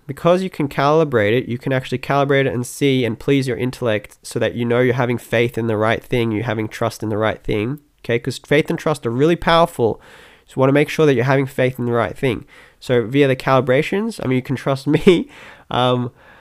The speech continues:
but you can also calibrate it for yourself, which is excellent. Uh, it cal-, the, the ma-, uh, Course in Miracles calibrates six hundred. So you can take then, and six hundred is the level of enlightenment, basically. So, like, dissolvement of the ego.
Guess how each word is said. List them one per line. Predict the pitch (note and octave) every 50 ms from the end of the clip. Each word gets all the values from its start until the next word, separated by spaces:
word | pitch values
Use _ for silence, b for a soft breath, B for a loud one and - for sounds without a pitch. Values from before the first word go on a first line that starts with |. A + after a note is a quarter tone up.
| b b b
but | - C3+
you | C3 C3
can | - D3
also | D#3 D#3 - D3+
calibrate | C#3 - D#3+ C#3+ D3 D3 C#3 C3
it | B2+
for | - - A#2+
yourself, | A#2+ - - - - -
which | - B2 -
is | A#2+
excellent. | A2 B2+ - - - A#2+ A2 - - - _ _ _ _ -
Uh, | A2 A#2 A#2 A#2+ A2
it | - A#2+ C3 -
cal-, | - E3+ D3+ - -
the, | C3+ C3 B2
the | - C3 C3+ B2+ B2
ma-, | A#2 B2+ C3+ C3 -
uh, | - A2+ A#2+ A#2+ A#2+
Course | C3 - - - E3+ F3+ -
in | E3 D3+
Miracles | C#3 B2+ B2+ A#2+
calibrates | - - A2 G#2 G2 G2 -
six | - - - - -
hundred. | A#2+ - - - - - _ B B B B B B B
So | - - - F#3 F#3+ F#3
you | F3 D3+ C#3+
can | - - C3+ B2+
take | - - E3+ E3 F3+ F3 -
then, | - C3+ A#2 G#2
and | G2+ A2+ A#2+ A#2+
six | - F3+ E3+ -
hundred | - D#3 D3 C3+ C3+
is | B2+ A#2+ A2+
the |
level | A2+ A#2 A2+ A2 A2+ G#2+
of | G2+ A#2
enlightenment, | G#2+ A2+ C#3 C#3+ A#2 F2 D2 -
basically. | - F#2 E2+ - - - A2 G#2+ A#2
So, | A2+ - - - G#2 - - _ -
like, | - B2 _ _ _ _ _ _ _ -
dissolvement | C3+ A#2 - C3 B2+ A#2+ B2+ A#2 A2+
of | G#2 A#2+
the | A#2 A#2+
ego. | C3 B2+ - C#2+ -